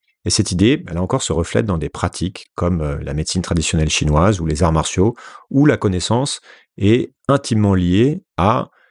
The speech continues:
une pratique, à une compréhension des flux d'énergie et des cycles naturels. Alors, il y a encore une troisième école de pensée importante, euh, en Chine, en Chine ancienne, qui était le légisme, et qui adoptait une approche plus pragmatique et autoritaire, pour le coup, de la connaissance.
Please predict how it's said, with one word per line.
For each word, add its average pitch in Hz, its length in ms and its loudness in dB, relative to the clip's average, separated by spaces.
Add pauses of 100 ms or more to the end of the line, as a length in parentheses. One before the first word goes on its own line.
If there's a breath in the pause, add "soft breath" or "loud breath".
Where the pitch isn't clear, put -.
(140 soft breath)
une 87 100 -4
pratique, - 480 -2
à 90 60 2
une 82 80 0
compréhension 95 480 0
des 87 100 4
flux - 220 -2
d'énergie 101 720 2
et 101 40 2
des 80 100 0
cycles - 280 -2
naturels. 80 320 0 (1800)
Alors, 82 120 0
il 101 40 4
y 107 40 6
a 104 40 6
encore 135 220 2
une 90 240 -2 (360)
troisième 117 640 2
école 98 320 0
de 87 80 -2
pensée 87 320 -4
importante, 87 540 -6
euh, 107 120 -14 (160)
en 80 100 -10
Chine, 92 400 -4 (440 loud breath)
en - 20 -20
Chine 98 200 2
ancienne, 98 380 0
qui - 140 -10
était 101 220 0
le 80 240 2
légisme, 80 560 0 (480 loud breath)
et 87 80 -4
qui - 120 2
adoptait 120 640 2
une 92 380 0
approche 120 480 0
plus 82 180 -10
pragmatique 104 600 -4
et 78 40 -6
autoritaire, 92 600 -2
pour 76 100 -8
le 73 80 -4
coup, - 140 -6
de - 40 -2
la 85 60 0
connaissance. - 580 -6